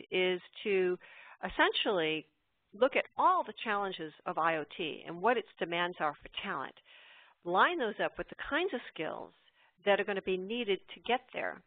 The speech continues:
work on standardizing those skills with key, um, institutional, um, organizations who, in fact, will be the hiring people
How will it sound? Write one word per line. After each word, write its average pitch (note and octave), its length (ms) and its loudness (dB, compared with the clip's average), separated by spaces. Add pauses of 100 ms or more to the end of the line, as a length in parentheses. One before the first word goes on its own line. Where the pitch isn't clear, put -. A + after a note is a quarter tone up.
(840)
work E4 240 2
on G#3+ 160 4 (120)
standardizing C4 680 0
those - 220 -18 (100)
skills - 260 -2 (140)
with F#3+ 260 2 (240)
key, E4 340 0 (120)
um, E3 320 0
institutional, G#3 1160 -4
um, E3 320 -6
organizations G3 1000 0 (420)
who, B3 220 2
in A#3 100 2
fact, C#4 320 4
will A3 80 4
be A3 160 0
the G#3 80 0
hiring A#3+ 600 -2
people E3 460 -6